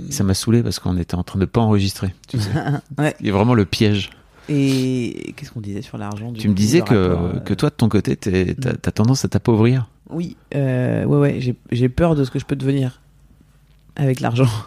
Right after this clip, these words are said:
Speaker 1: Ouais.
Speaker 2: Tu vois, parce que j'ai vu des <laughs> gens changer avec l'argent.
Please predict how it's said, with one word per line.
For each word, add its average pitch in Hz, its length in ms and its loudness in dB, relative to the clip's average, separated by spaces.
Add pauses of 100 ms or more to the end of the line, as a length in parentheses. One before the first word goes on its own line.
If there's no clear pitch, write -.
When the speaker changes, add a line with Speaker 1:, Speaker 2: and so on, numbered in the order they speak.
(140)
Speaker 1:
Ouais. 80 240 4 (500)
Speaker 2:
Tu - 120 -6
vois, 143 160 4
parce - 140 -6
que 147 100 2
j'ai 135 80 6
vu 147 140 2
des 135 140 6
<laughs> - 0 -
gens 135 120 4 (240)
changer 185 400 6
avec - 240 4 (100)
l'argent. - 240 2